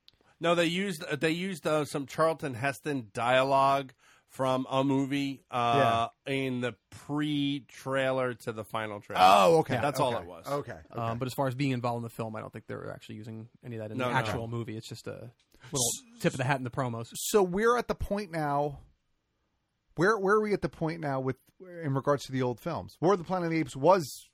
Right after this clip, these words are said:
Speaker 2: one of the old films, wasn't
Speaker 1: No,
Speaker 2: it?
Speaker 1: it would
Speaker 3: No.
Speaker 1: be Battle for the Planet of the Apes.
Speaker 2: Okay,
Speaker 1: This
Speaker 2: okay.
Speaker 1: would be techni-, I mean, they're very, they're very loosely sort of following
Speaker 2: Sure.
Speaker 1: those because, I mean, technically, if we're talking about a,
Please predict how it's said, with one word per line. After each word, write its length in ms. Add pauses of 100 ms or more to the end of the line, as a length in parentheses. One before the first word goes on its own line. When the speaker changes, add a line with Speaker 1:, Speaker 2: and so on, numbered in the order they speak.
Speaker 2:
one 160
of 80
the 80
old 180
films, 280
wasn't 100
Speaker 1:
No, 220
Speaker 2:
it? 20
Speaker 1:
it 60
would 80
Speaker 3:
No. 180
Speaker 1:
be 60
Battle 340
for 160
the 100
Planet 360
of 60
the 160
Apes. 60
Speaker 2:
Okay, 460
Speaker 1:
This 140
Speaker 2:
okay. 80
Speaker 1:
would 120
be 220 (100)
techni-, 440
I 60
mean, 240 (340)
they're 120
very, 380
they're 240
very 360
loosely 640
sort 260
of 140
following 280
Speaker 2:
Sure. 240
Speaker 1:
those 380 (260)
because, 560 (120)
I 100
mean, 220
technically, 580
if 80
we're 100
talking 360
about 220
a, 80